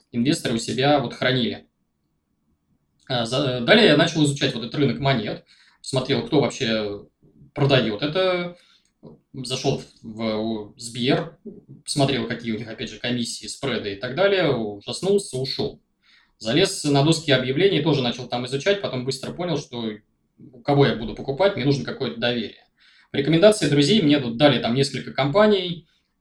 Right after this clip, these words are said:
в, в Москве их, по-моему, две было надежных компании, это «Держава» и «Золотой монетный дом». Ссылки, опять же, в описании я приведу. А, посмотрел я отзывы, вроде как вот надежные ребята, можно идти. Э, эти компании до сих пор существуют, ну, «Держава» точно.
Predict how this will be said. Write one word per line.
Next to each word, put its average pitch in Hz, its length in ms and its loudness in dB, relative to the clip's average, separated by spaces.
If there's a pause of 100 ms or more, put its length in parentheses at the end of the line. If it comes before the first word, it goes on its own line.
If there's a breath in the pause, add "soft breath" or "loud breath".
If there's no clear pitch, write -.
(120)
в, 107 240 -6
в 101 60 -12
Москве 120 300 -2
их, 110 140 -4
по-моему, 107 320 -6
две 139 180 2
было 110 220 -4
надежных 117 420 -6
компании, 147 400 2
это - 140 -6
«Держава» 190 800 0
и 131 80 -10
«Золотой 135 360 4
монетный 127 440 -2
дом». 117 420 -2
Ссылки, 113 360 -6
опять 104 220 -8
же, 104 120 -12
в 107 200 -6
описании 107 460 -4
я 107 100 -6
приведу. 110 600 -6 (520 soft breath)
А, 107 520 -2 (340)
посмотрел 139 400 0
я 131 160 0
отзывы, 156 400 0
вроде 147 220 2
как - 240 -4
вот - 200 -16
надежные 117 460 0
ребята, 170 300 4
можно 127 360 0
идти. - 320 -16 (300)
Э, 107 460 -14
эти - 120 -14
компании 113 340 0
до 120 80 -2
сих - 120 -10
пор 113 140 -6
существуют, - 720 -12
ну, 110 80 -10
«Держава» 104 420 -8
точно. - 320 -16